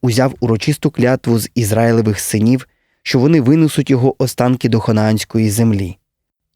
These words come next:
І впокоївся Йосиф у віці ста десяти років, і забальзамували його,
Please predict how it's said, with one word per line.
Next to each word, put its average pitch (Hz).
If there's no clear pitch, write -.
І 135
впокоївся 135
Йосиф 127
у 123
віці 117
ста 123
десяти 117
років, 113
і 131
забальзамували 113
його, 120